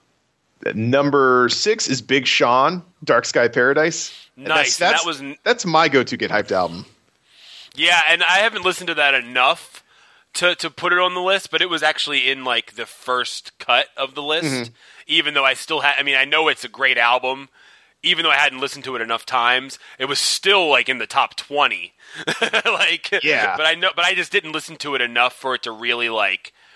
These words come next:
Speaker 2: resonate with me. Although, um, the one single he did, uh, I can't remember, but it's the, uh, One Man Could Change the World.
Speaker 1: Yeah.
Speaker 2: Like, that song is, like, one of my favorite songs of the year by far.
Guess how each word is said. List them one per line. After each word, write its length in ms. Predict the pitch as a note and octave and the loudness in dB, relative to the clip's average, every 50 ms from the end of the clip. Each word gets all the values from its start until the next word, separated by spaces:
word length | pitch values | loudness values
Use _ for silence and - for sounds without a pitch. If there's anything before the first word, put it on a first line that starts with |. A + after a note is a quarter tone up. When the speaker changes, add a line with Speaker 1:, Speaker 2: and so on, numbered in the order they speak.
| - - _ _ _ - | -20 -20 _ _ _ -2
Speaker 2:
resonate 380 | B2 C3+ C3+ D3+ D3+ D3 D#3 | -2 -2 -2 -2 -6 -8 -8
with 160 | D3+ D3+ D3 D#3+ | -8 -10 -8 -6
me. 100 | E3 E3+ | -6 -4
Although, 600 | C#3 D3+ D#3 D3+ E3 F#3+ F#3+ F3+ D#3+ C#3+ C3+ B2+ | -2 -2 -2 -2 -2 -2 -2 0 -2 -2 -4 -4
um, 600 | - C3 C3+ B2+ B2 A#2+ A2+ G#2+ G#2+ G#2+ G#2 G#2 _ _ - - - - _ _ _ - | -2 -2 0 0 0 0 -2 -4 -8 -14 -18 -20 _ _ -20 -20 -20 -20 _ _ _ -10
the 80 | B2+ | -8
one 280 | C3 D3 E3 F#3 F#3+ F3+ | -4 -2 -2 -2 -2 -4
single 480 | - - - F#3 F#3 G3 F#3+ F#3+ F#3+ | -6 -2 -2 -2 -2 0 -2 -2 -2
he 160 | E3 F3 F#3+ D#3+ | -2 -4 -4 0
did, 340 | F3 F#3 F#3+ F#3+ F#3+ F#3 G3+ | 2 2 4 2 2 0 -4
uh, 20 | - _ _ _ _ - | -10 _ _ _ _ -6
I 280 | C3 C3 B2+ A#2+ A#2 A#2 | 0 2 2 2 2 -2
can't 240 | - - D3+ C#3+ B2+ | -2 -2 -2 -2 -2
remember, 260 | C3 B2+ A#2 A#2 A2 | -4 -4 -4 -4 -4
but 140 | G#2 A2+ A2 | -4 -6 -6
it's 180 | A2 - - - | -6 -8 -12 -12
the, 140 | A#2+ A2+ A2+ - | -12 -12 -12 -6
uh, 160 | - A#2+ A2+ G#2+ | -2 -2 -2 0
One 260 | A#2 D3 D#3+ D#3+ D#3+ | 0 0 0 0 2
Man 200 | D#3 D3+ D#3 D#3 | 2 0 0 0
Could 140 | - - - | -4 -8 -6
Change 280 | - D3+ D3+ D3 C3+ D3 | -4 -4 -4 -4 -6 -10
the 60 | C#3 | -10
World. 320 | C3 C#3 C#3+ D3 D#3 E3 | -6 -4 -2 -2 0 2
Speaker 1:
Yeah. 220 | F#3 D3 G#2+ F#2 - - _ _ _ _ _ _ _ _ _ _ _ - - - - | 2 2 2 0 -4 -10 _ _ _ _ _ _ _ _ _ _ _ -20 -20 -8 -4
Speaker 2:
Like, 160 | C3 C3+ - | -2 -2 0
that 220 | - D#3+ F#3+ G3 - | 0 0 0 0 -2
song 380 | - F#3 E3+ E3 D#3+ D3+ C#3 | 0 2 2 2 2 2 0
is, 100 | C3+ B2+ | -4 -4
like, 140 | B2 B2 A#2 | -4 -4 -4
one 160 | A#2 A#2+ A#2 | -4 -4 -4
of 40 | A2 | -2
my 100 | A2 G#2 | -4 -4
favorite 300 | - B2+ A2+ G#2 G2 - | -4 -6 -6 -6 -8 -10
songs 460 | - - - B2 B2+ B2+ B2 A#2 G#2+ | -4 0 2 4 4 2 2 -2 -8
of 100 | G#2+ F#2 | -12 -10
the 100 | F#2 F#2+ F2+ | -10 -8 -6
year 340 | F2+ F2 E2+ E2+ E2+ F2+ _ | -6 -6 -8 -10 -12 -10 _
by 140 | G2+ F#2+ F#2 | -6 -6 -6
far. 400 | - - - - A#2+ G#2+ F#2 | -8 -8 -4 -2 -2 -2 -4